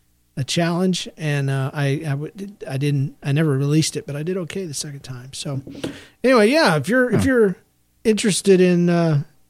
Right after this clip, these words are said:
Speaker 1: giving me something to draw, throw it on there. But, but everybody wanted me to draw John mixed with Buzz Lightyear, so I did.
Speaker 2: Is it like a, a reply to?
Speaker 1: Yes.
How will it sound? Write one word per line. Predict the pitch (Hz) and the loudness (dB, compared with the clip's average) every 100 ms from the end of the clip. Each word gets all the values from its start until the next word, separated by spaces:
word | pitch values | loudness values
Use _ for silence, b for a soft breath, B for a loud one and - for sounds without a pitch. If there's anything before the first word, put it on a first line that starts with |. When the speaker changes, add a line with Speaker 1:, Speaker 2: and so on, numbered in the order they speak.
| _ _ _ _ _ _ _ | _ _ _ _ _ _ _
Speaker 1:
giving | 190 190 | 0 4
me | 180 | 4
something | 156 202 156 | 4 2 -2
to | 139 | -2
draw, | 156 220 - 127 - | -2 -4 -6 -8 -10
throw | - 160 | -6 -4
it | 160 | 0
on | 175 | 0
there. | 151 127 | 0 0
But, | 156 185 170 170 | -4 -8 -10 -4
but | 156 170 | -4 2
everybody | 208 269 254 | 4 6 6
wanted | 233 214 | 6 4
me | 202 | 4
to | |
draw | 180 180 | 4 4
John | 160 127 185 208 185 143 139 b b b b _ - | 4 2 4 4 4 2 0 b b b b _ 0
mixed | 156 139 165 | 2 2 -2
with | 127 | -4
Buzz | 135 127 127 | -2 -2 -4
Lightyear, | 127 123 135 123 170 | -6 -10 -14 -16 -14
so | - 151 135 139 | -10 -6 -6 -6
I | - 151 | -8 -8
did. | 190 185 135 - _ _ _ _ - - _ | -6 -8 -10 -14 _ _ _ _ -20 -20 _
Speaker 2:
Is | - 143 | 0 2
it | 143 | 2
like | 117 143 - - | 4 2 2 -2
a, | 139 127 | -2 2
a | 127 | 2
reply | 127 - - 117 131 | 2 0 2 2 2
to? | 139 - 127 - _ _ _ _ | 0 0 -2 -2 _ _ _ _
Speaker 1:
Yes. | 147 107 - - | 0 0 -4 -10